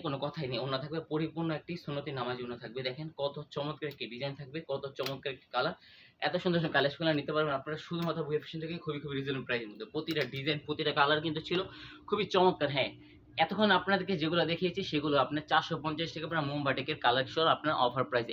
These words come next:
এখন যেগুলো দেখাবো এগুলো আপনার ন্যাচারাল অর্গানিক বাটিক যেটা বলে মানুষ, অর্গানিক বাটিকের মধ্যে বেস্ট লেভেলের কিছু ডিজাইন, প্রাইস থাকবে মাত্র সাতশো পঞ্চাশ টাকা, খুবই রিজনেবল প্রাইসের মধ্যে। দেখেন এখানে প্রায় আপনার বিশটার উপর কালার, বিশটার উপর ডিজাইন রয়েছে, সেগুলো কিন্তু আপনারা এক পিস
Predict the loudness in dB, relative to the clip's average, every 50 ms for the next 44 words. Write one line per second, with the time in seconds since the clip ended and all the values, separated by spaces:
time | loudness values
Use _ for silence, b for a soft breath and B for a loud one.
0 | -2 -2 0 2 2 2 2 2 2 2 0 0 -4 -4 -4 -4 -2 -2 -2 0
1 | 0 -2 0 0 0 -2 -2 -2 -2 0 0 -2 -2 B B B B B B B
2 | 6 6 8 8 8 8 8 6 8 6 6 6 4 2 2 4 6 6 6 6
3 | 6 6 6 6 6 6 6 6 6 6 4 2 2 4 4 4 6 4 4 4
4 | 4 4 4 4 4 6 4 4 6 6 4 2 2 0 0 0 0 0 2 2
5 | 2 4 4 2 0 -2 -6 -6 -6 -6 -4 -4 -2 -4 -4 -4 2 2 2 2
6 | 2 -2 -8 -8 -6 -4 0 2 2 2 2 0 -4 -4 -4 -6 -8 -8 -10 -12
7 | -8 -8 -6 -6 -8 -10 -10 -8 -6 -6 -6 -4 -4 0 0 2 2 2 0 0
8 | 0 -2 -2 -4 -4 -2 -2 -2 -4 -4 -6 -6 -4 -4 -4 -4 B B B B
9 | B B B -2 2 4 4 4 6 6 8 8 8 8 8 6 4 4 4 4
10 | 4 4 2 2 4 6 4 6 6 2 0 2 4 4 6 6 4 2 0 -2
11 | 0 2 0 2 2 0 0 2 2 2 4 4 4 2 0 -2 -2 0 0 0
12 | 0 0 0 0 0 0 0 0 0 -2 -2 -8 -6